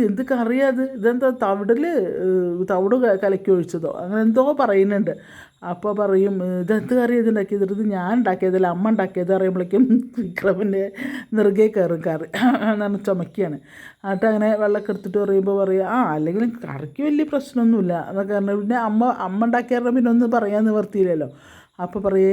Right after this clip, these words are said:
"മനുഷ്യ, ഇത് ഞാൻ ഉണ്ടാക്കിയത്" പറയുമ്പോൾ പിന്നെ ഒന്നും മിണ്ടുന്നില്ല. അതിൽ, പക്ഷെ അമ്മ പറഞ്ഞതുപോലെ ചെയ്തത് എന്ന് പറയും. പിന്നെ ഒന്നും പറയാം, പിന്നെ നിവർത്തിയില്ലല്ലോ, ഒന്നും ആരെയും പറയാൻ പറ്റില്ല, അതാണ് അവസ്ഥ. അപ്പോൾ അങ്ങനെ ഓരോരോ ഇതിങ്ങനെ പറയുമ്പോൾ ഓരോ,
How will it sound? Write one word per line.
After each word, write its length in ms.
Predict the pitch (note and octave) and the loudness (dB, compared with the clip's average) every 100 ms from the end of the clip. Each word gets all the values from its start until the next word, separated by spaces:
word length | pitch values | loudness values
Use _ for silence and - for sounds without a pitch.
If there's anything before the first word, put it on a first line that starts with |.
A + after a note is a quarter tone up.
| G#3+ | 2
"മനുഷ്യ, 380 | G#3 F3 - F#3 | 0 -2 -2 -2
ഇത് 140 | E3 F#3+ | 0 -2
ഞാൻ 220 | F3+ E3+ F#3 | -2 -2 -2
ഉണ്ടാക്കിയത്" 480 | F3+ F3 F3 E3 | -2 -4 -4 -4
പറയുമ്പോൾ 340 | E3+ F3 F3 F3 | -2 -2 -2 -2
പിന്നെ 260 | F#3 F3 F#3 - | -2 -2 -4 -4
ഒന്നും 300 | G3+ F#3 G3 | 0 2 2
മിണ്ടുന്നില്ല. 500 | F#3+ F3 F3 E3+ D#3+ - - - - - | 0 0 -2 -4 -6 -12 -20 -20 -20 -12
അതിൽ, 240 | F3 F#3+ G3+ A3 F3+ F3+ F3+ | -2 2 2 2 2 0 0
പക്ഷെ 240 | F#3 F3+ | -2 0
അമ്മ 180 | F#3 F3+ G3 | -2 -2 -2
പറഞ്ഞതുപോലെ 600 | F#3+ F#3 G3 G#3+ G#3+ A3+ | -2 -2 -2 0 2 0
ചെയ്തത് 500 | A3+ F#3 E3+ E3 F#3 | 2 0 0 -2 0
എന്ന് 240 | F#3 F3+ | -2 -4
പറയും. 260 | E3+ D3+ - _ | -6 -6 -8 _
പിന്നെ 220 | - G3+ G#3 | -10 -6 0
ഒന്നും 160 | G#3+ | 2
പറയാം, 360 | A3+ G#3 F#3+ F#3+ | 2 4 4 2
പിന്നെ 200 | G3+ A3+ | 2 2
നിവർത്തിയില്ലല്ലോ, 640 | A#3 A#3 A#3+ A#3+ A3 F#3+ F3 | 2 2 2 4 4 4 2
ഒന്നും 240 | F#3+ G#3+ G#3 | 2 0 0
ആരെയും 260 | G#3 E4 | 2 2
പറയാൻ 240 | C#4+ A#3 A3 | 2 2 2
പറ്റില്ല, 320 | F#3+ D#3+ C#3 G2 - B3 C4+ A3+ - | 0 -4 -6 -8 -16 -12 -12 -12 -10
അതാണ് 300 | F3+ F#3+ F#3 | -4 -2 0
അവസ്ഥ. 240 | D#3 - | -4 -6
അപ്പോൾ 220 | D#3 D#3 F#3+ | -8 -2 -2
അങ്ങനെ 220 | G3 A3 | 0 0
ഓരോരോ 440 | G#3+ G3+ G#3 A3 A#3 | 2 2 2 4 2
ഇതിങ്ങനെ 300 | A3+ A3+ A3+ | 2 0 0
പറയുമ്പോൾ 360 | A3 G3+ G#3+ G#3+ | 0 0 0 0
ഓരോ, 200 | G#3 | 0